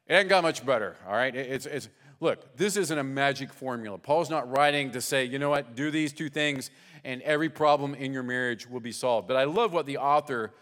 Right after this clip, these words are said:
of Love and Respect, what he said in a video, and I wrote this down. He said, "Yes, there could be major cancers in your marriage, but love and respect is the food and water.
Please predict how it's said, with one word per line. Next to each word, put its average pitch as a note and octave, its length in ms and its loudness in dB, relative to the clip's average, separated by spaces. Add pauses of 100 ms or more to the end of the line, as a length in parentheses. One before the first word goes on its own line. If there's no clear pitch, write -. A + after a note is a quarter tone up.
(260)
of B2+ 140 -4
Love C3+ 240 0
and C3+ 80 -6
Respect, B2+ 460 0 (160)
what B2 120 -2
he A#2 60 -8
said D3 180 0
in B2 80 -4
a A#2 60 -4
video, A#2+ 340 -2
and A2 80 -2
I A2 40 -4
wrote A#2+ 160 -4
this G#2+ 120 -12
down. A#2+ 200 -4
He A2+ 60 -8
said, A#2+ 440 -2 (360)
"Yes, F3+ 380 2
there E3+ 220 0
could F3 160 -4
be D3+ 160 -2
major D3 600 -2
cancers C#3 840 -8
in C#3+ 180 -8
your C3+ 140 -6
marriage, B2 520 -4 (520)
but C#3 180 -2
love E3+ 500 4
and D3+ 140 -6
respect C#3 720 -2
is B2+ 200 -10
the A#2+ 120 -12
food C3+ 320 -8
and A2+ 100 -8
water. G#2 460 -4